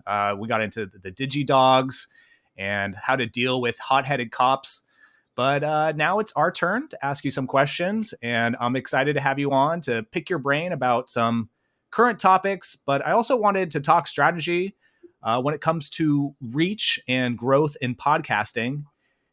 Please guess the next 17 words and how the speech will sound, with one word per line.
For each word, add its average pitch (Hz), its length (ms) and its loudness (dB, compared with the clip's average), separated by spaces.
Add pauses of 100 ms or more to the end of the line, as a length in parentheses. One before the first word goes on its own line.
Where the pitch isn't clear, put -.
(120)
And 123 280 0
the 143 60 0
reason 202 300 0
I 165 80 6
say 180 200 0
that 117 220 4
is 117 140 0
because, 120 640 0
uh, 110 160 0
you 135 260 -4
are 160 160 6
the 147 80 4
host - 600 0
of 110 320 0
the 110 100 -2
Macroaggressions 120 840 2
podcast, 120 720 -2